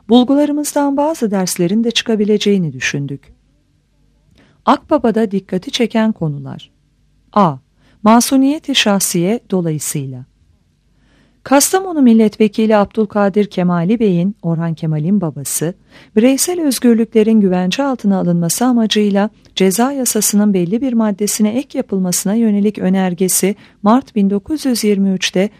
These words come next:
Türkiye Büyük Millet Meclisi'nde görüşüldü ve kabul edildi. Yapılan bu değişiklik masuniyet-i şahsiye olarak adlandırıldı. O günlerde özellikle bazı aydın çevrelerde ilgiyle karşılandı.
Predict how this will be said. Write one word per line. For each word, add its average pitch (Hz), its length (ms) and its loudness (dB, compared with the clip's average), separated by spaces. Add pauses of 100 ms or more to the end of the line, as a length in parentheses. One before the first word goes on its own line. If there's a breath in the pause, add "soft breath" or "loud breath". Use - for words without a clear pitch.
(120)
Türkiye 254 480 -2
Büyük 208 280 -2
Millet 190 300 -2
Meclisi'nde 202 600 0
görüşüldü 170 600 -2
ve 277 100 -2
kabul 156 380 -2
edildi. 143 500 -8 (880 loud breath)
Yapılan 302 500 2
bu 330 120 -6
değişiklik 190 720 -2 (160)
masuniyet-i 196 720 0
şahsiye 185 500 0
olarak 247 360 -2
adlandırıldı. 165 840 -2 (600 soft breath)
O 294 140 4
günlerde 226 640 0
özellikle 196 680 0
bazı 220 320 0
aydın 170 320 0
çevrelerde 226 720 0
ilgiyle 233 460 -2
karşılandı. 143 800 -8